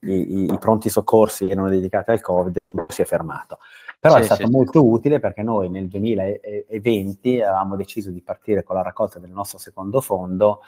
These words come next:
Speaker 2: Ok.
Speaker 1: e a causa del fatto che parlavamo di diagnostica, device, salute e, e siccome abbiamo aggiunto anche l'aspetto biotech nel secondo
Speaker 2: Ok.
Speaker 1: fondo,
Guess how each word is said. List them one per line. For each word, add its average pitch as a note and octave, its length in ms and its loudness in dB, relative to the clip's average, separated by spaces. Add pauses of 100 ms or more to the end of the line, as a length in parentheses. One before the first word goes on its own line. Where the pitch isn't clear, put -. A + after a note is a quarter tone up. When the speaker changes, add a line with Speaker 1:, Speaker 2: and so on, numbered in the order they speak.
(400)
Speaker 2:
Ok. - 160 -14
Speaker 1:
e G#2 300 6
a - 140 -8
causa A2+ 320 6
del G2+ 80 4
fatto G2+ 400 2
che G2+ 140 0
parlavamo G2+ 680 2
di F#2+ 560 0
diagnostica, G2+ 1000 0
device, F#2 840 2
salute F#2 1000 -2
e, G2 500 -2
e F2 140 -20
siccome G2+ 380 -2
abbiamo F#2 200 -2
aggiunto F#2+ 420 -6
anche F#2 160 -8
l'aspetto F#2+ 460 -4
biotech F2+ 540 -2
nel F2+ 280 -6
secondo G#2 440 0
Speaker 2:
Ok. A2+ 200 4
Speaker 1:
fondo, G2 380 -2